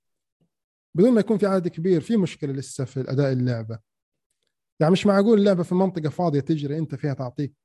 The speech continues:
ستين فريم مثلًا على مواصفات عالية. وأنا يعني لما شفت المشكلة هذه، يمكن لو لاحظت، لو كتبت على جوجل Battlefield ألفين واثنين وأربعين، آه، performance، هيطلع لك آلاف ال-،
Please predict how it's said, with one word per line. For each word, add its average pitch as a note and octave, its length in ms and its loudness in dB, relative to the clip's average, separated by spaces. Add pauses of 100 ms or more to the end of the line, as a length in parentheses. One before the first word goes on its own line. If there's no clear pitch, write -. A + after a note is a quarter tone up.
ستين C#3 480 -4
فريم C3 420 0
مثلًا A#2+ 340 -6
على A#2 260 -4
مواصفات A#2+ 540 -6
عالية. A2+ 440 -8 (560)
وأنا G3 280 2
يعني F#3+ 260 2
لما F3+ 300 2
شفت - 200 -6
المشكلة F3+ 540 -2
هذه، D#3+ 300 -6 (1160)
يمكن F#3 340 0
لو F3+ 160 2
لاحظت، F3 600 -2
لو D#3 140 0
كتبت F3 340 -4
على D3 160 -2
جوجل C#3 540 -2 (580)
Battlefield F3 200 -4
ألفين F3 340 0
واثنين E3+ 360 -4
وأربعين، G3 680 -2
آه، E3 120 -4
performance، G3 920 -4 (380)
هيطلع F3 240 0
لك F#3 240 -2
آلاف F3+ 340 2
ال-، C#3+ 380 -6